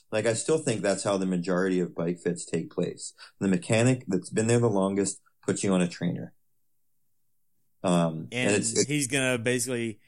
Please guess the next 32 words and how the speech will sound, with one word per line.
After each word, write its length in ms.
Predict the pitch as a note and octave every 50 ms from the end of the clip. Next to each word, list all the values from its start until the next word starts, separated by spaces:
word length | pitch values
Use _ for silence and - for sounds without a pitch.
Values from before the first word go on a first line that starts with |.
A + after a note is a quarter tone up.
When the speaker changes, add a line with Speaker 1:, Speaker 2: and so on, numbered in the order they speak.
| - _ _ _ _ _ _ -
Speaker 2:
"Hey, 220 | D#3+ D#3 B2 A2+
is 120 | A2+ A2+
this 140 | B2+ C#3 B2+
comfortable?" 480 | - E3 E3+ E3 F3+ F#3+ G#3+ A3 G#3+ _ _ _ _ _ _ _ _
"Yeah, 240 | - G3 B3+ B3 G3+
it's 100 | - -
fine, 160 | F3 D#3 C3+
cool. 160 | - A2+ G#2+ -
All 120 | - F3+ A#3+
right, 140 | C#4 G3+ A#2
you're 100 | D#3+ F3
Speaker 1:
Yeah, 140 | F#3 D3+
Speaker 2:
good." 80 | C#3 A#2+
Speaker 1:
how 80 | D#3 D#3+
does 140 | E3 D#3+
that 200 | E3+ E3 D#3 D3+ - -
feel? 360 | C3 B2 B2 B2 A#2+ A#2 A#2+
He's 200 | A#2+ B2+ C3 A#2+
gonna 160 | A#2+ D3 C#3+
swap 340 | C3+ - - B2 B2 B2 -
your 120 | B2+ B2
stem, 600 | A#2 - - G#2+ G2+ G2+ G2+ G2 G2 G2 F2+ - - - - _ _ _ _ _
make 220 | - A2+ - - A#2+
a 40 |
couple 260 | - C#3 B2 G2+ A#2 A2+
adjustments, 580 | A2 G#2+ G2 F#2+ F#2+ - G2 F#2+ F#2+ F2 -
send 180 | - G#2 G2+ G2+
you 120 | G2+ G2
on 120 | F#2+ F#2 F#2
your 140 | F2+ F2
way. 300 | E2 D#2+ A#1+ G#1+ - - - _ _ _ _ _ -
Um, 300 | - F#2 F2+ F2+ F2+ F2